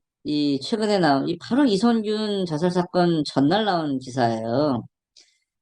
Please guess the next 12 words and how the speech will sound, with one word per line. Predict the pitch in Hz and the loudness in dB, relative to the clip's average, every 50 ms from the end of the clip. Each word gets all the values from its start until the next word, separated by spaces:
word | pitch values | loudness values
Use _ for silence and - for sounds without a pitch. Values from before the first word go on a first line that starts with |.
| _ - | _ -8
이 | - 180 180 175 170 156 - | -4 -2 0 0 -2 -2 -4
케타민이라는 | - - - - 277 294 277 277 262 240 220 214 190 180 170 160 151 143 139 | -8 -14 -2 0 2 4 4 4 2 2 0 2 2 2 2 2 0 0 0
게 | 165 190 208 220 214 202 175 - - | 0 0 0 0 0 -2 -4 -2 -2
바로 | 151 147 156 160 160 156 151 139 | 0 2 2 2 2 2 2 0
그 | 143 135 135 135 127 - | -2 -2 -4 -4 -2 0
프렌즈의 | 208 220 220 208 190 170 147 139 135 127 127 151 190 190 | 0 0 0 0 -2 -2 0 2 2 4 4 2 2 0
매튜 | 170 143 139 - 170 170 | 0 -2 -2 -2 -6 -4
페리를 | - 180 156 156 139 135 143 139 | -2 0 0 0 0 -2 -4 -4
죽인 | - 143 127 123 143 139 135 127 123 - | -4 -6 -4 0 0 2 2 0 -2 -2
약물이다라는 | - 127 131 143 151 147 147 135 147 143 147 139 127 123 120 127 143 139 | -2 0 0 2 2 2 2 2 2 2 2 2 0 -4 -6 -8 -8 -10
기사가 | - 135 156 151 151 156 143 | -10 -6 -2 0 0 2 2
나왔거든요. | 131 120 117 120 123 - - 131 113 117 110 113 117 151 170 165 139 120 | 2 0 0 -2 -2 -2 -2 -2 -2 -2 -2 0 0 2 2 2 0 0